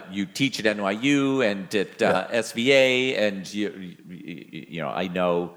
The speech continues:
Speaker 1: many, many, uh, filmmakers who have had you as a, as a teacher, and I know many other filmmakers who haven't had you as a teacher but have called upon your expertise,
Speaker 2: Sure.
Speaker 1: uh, to come into the edit room and, you know, and,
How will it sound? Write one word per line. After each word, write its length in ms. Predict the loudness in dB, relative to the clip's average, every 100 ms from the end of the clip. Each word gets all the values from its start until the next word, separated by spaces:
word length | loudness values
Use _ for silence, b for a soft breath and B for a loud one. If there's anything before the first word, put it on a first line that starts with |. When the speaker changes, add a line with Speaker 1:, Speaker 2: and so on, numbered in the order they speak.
| b b
Speaker 1:
many, 260 | 0 0 2
many, 480 | 2 2 0 -4 -4
uh, 340 | 0 2 2 0
filmmakers 960 | 0 0 2 2 2 0 0 -2 -8
who 240 | -8 -8 -4
have 140 | -2
had 320 | 2 2 2 0
you 160 | 0
as 140 | 0 0
a, 240 | 0 0
as 200 | -4 -6
a 40 | -6
teacher, 640 | -4 -4 0 2 2 0 B B 0
and 100 | 2
I 80 | 2
know 100 | 2
many 220 | 4 4
other 160 | 4
filmmakers 600 | 4 2 2 2 2 2 2
who 100 | 4
haven't 240 | 4 2
had 180 | 0 0
you 80 | -4
as 100 | -2
a 40 |
teacher 340 | -2 0 2 2
but 220 | 2 2
have 220 | 0 -2 -8 B B _
called 260 | 4 6 4
upon 320 | 2 2 2
your 120 | 4
expertise, 960 | 2 2 -4 -4 0 2 2 0 -6 -10 -16 -16 0
Speaker 2:
Sure. 80 | 4
Speaker 1:
uh, 160 | 4
to 100 | 2 2
come 140 | 2
into 160 | 2 2
the 140 | 4
edit 220 | 6 4 2
room 380 | 4 4 2
and, 280 | 0 -4 -8 -6
you 140 | -2
know, 180 | 0 -2
and, 220 | -4 -6